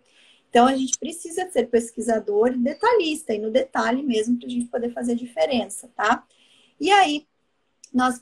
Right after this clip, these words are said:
por isso, a gente também precisa desenvolver raciocínio lógico, né? Então, ter aquele pensamento lógico, de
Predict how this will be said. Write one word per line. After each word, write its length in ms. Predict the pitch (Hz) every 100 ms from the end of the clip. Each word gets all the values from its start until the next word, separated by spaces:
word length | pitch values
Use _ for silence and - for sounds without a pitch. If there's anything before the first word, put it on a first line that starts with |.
| -
por 160 | 285
isso, 320 | 277 294 311 339
a 20 |
gente 220 | 269 247
também 220 | 269 254
precisa 220 | 240 247
desenvolver 420 | 220 226 226 214 202
raciocínio 680 | 202 - 196 - 202 247
lógico, 580 | 302 262 240 240 240 -
né? 100 | 196
Então, 180 | 190 -
ter 120 | -
aquele 220 | 196 208 202
pensamento 560 | 202 - 202 196 -
lógico, 920 | 254 233 226 226 220 220 214 - 220 - _ _ _ -
de 300 | 208 214